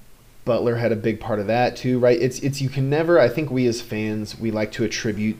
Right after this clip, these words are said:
this, these things to, like, one guy, and with the Aztecs defense, you can't, and really with defense in general, you can't, but with the Aztecs defense especially,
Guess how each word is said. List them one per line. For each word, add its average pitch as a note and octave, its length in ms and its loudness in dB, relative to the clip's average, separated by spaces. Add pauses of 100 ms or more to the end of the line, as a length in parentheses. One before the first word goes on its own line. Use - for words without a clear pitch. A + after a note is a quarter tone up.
this, G#2 360 -2
these G#2+ 260 -2
things G#2 200 -4
to, G#2+ 100 -6
like, F#2 180 -6
one F#2+ 300 -6
guy, F#2 300 -2
and A#2+ 260 0
with A#2 80 -4
the B2+ 100 4
Aztecs C#3 320 2
defense, G#2+ 420 -2
you G2 80 -6
can't, A2 380 -2
and B2+ 80 0
really G3+ 220 4
with A#2 160 0
defense A2 360 -2
in G2 120 -8
general, G2 320 -6
you E2 100 -8
can't, F2 260 -10
but G2+ 100 -8
with G#2+ 80 -6
the B2 120 0
Aztecs C#3 300 -2
defense A2 320 -4
especially, G2 640 -4